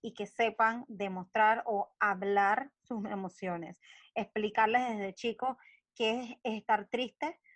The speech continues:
porque no es solamente decir, "Me siento triste", es, "¿Por qué te sientes triste?", o, "Me ofendiste, ¿por qué me ofendiste?". "Estoy feliz". Oye, ¿cuál es la razón por la que estás feliz? Entonces, detrás de todo hay un porqué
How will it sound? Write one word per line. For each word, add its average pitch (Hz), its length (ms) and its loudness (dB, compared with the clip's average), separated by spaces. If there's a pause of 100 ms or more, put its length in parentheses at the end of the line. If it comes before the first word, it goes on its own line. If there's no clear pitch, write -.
(140)
porque 208 220 -4
no 202 80 -2
es 202 60 -8
solamente 226 380 0
decir, 226 400 -2 (140)
"Me 214 200 -4
siento 233 420 -2
triste", 226 340 -4
es, - 140 -12 (120)
"¿Por 214 260 2
qué - 180 2
te 220 100 -6
sientes 196 360 -8
triste?", 180 400 -10 (260)
o, 277 300 8
"Me 208 180 0
ofendiste, 208 640 -4
¿por 185 200 -4
qué 214 160 -4
me 214 100 -4
ofendiste?". 214 580 -8
"Estoy 233 320 -2
feliz". 285 480 0 (440)
Oye, 214 300 -2
¿cuál 202 160 2
es 226 60 -2
la 226 100 4
razón 185 300 -2
por 226 100 -2
la 208 100 -2
que 170 80 -16
estás - 220 -20
feliz? 185 340 -12 (220)
Entonces, 240 320 -10
detrás 214 420 -2
de 247 80 -2
todo 254 400 2
hay 226 280 4
un 214 200 -6
porqué 262 480 0